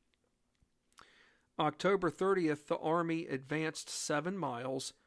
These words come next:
but horses were too weak. Many tents were abandoned as weather conditions became all more unstable. A severe th-, storm with strong winds brought tree limbs down.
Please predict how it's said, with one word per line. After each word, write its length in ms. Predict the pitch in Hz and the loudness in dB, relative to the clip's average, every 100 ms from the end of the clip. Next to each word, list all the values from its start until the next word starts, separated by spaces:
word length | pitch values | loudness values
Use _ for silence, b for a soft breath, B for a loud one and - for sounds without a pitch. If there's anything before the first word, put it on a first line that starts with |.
| b - | b 0
but 160 | 151 156 | 2 4
horses 680 | 147 180 - 170 156 - | 4 4 2 2 2 0
were 140 | 160 151 | -2 -2
too 300 | - 170 160 | 0 0 2
weak. 480 | 156 143 - - _ B B B B | 0 -2 -8 -20 _ B B B B
Many 280 | 151 165 180 | -2 0 0
tents 460 | 165 - 175 165 - | -4 -2 -2 -2 0
were 120 | 165 | 0
abandoned 600 | 151 160 175 165 131 131 | 0 0 -2 -2 -4 -6
as 240 | 165 135 | -4 -4
weather 340 | 143 156 160 156 | 0 0 2 0
conditions 560 | - 139 135 - 143 | -4 -4 -4 -6 -10
became 460 | - 135 - 147 151 | -8 -8 -6 -6 -4
all 260 | 170 147 151 | -2 0 0
more 300 | 151 143 147 | -2 -2 -2
unstable. 880 | 147 139 - - 160 147 147 - - B B B B B | -2 -4 -4 -4 -2 -2 -4 -8 -12 B B B B B
A 80 | 143 | -2
severe 500 | - 170 151 190 180 | 0 0 0 0 0
th-, 140 | - - _ | -2 -18 _
storm 760 | - - 208 233 196 120 98 - b b b | -4 0 6 8 6 2 -6 -14 b b b
with 200 | 160 151 | -2 0
strong 600 | - - 185 196 196 175 | 0 2 4 4 2 0
winds 680 | 180 202 156 104 104 - - b b _ | 2 2 2 -4 -8 -8 -8 b b _
brought 300 | - 156 151 | 0 2 2
tree 320 | - - 202 208 | -2 0 0 0
limbs 400 | 143 127 127 131 | -2 -4 -6 -4
down. 520 | 143 139 107 104 | -2 -2 -6 -12